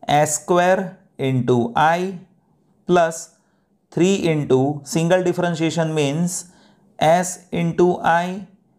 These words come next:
plus two I, right? So here you will be having I common, and this will be S square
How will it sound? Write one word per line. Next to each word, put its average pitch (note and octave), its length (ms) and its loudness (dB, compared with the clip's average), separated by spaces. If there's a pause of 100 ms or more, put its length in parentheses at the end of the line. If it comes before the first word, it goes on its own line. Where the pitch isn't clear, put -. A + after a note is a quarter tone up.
(380)
plus D#3+ 500 0 (560)
two D3+ 320 2
I, A#2 400 0 (440)
right? C3+ 440 -2 (220)
So C#3 220 -2
here D#3+ 600 0
you C#3 160 -4
will D3 80 0
be D3+ 140 0
having D#3 640 -2 (580)
I D3+ 280 0
common, D3+ 480 -2
and C#3 160 -8
this C3+ 160 -2
will F#3 160 2
be A#2+ 400 -2 (320)
S C#3 260 0
square E3+ 540 0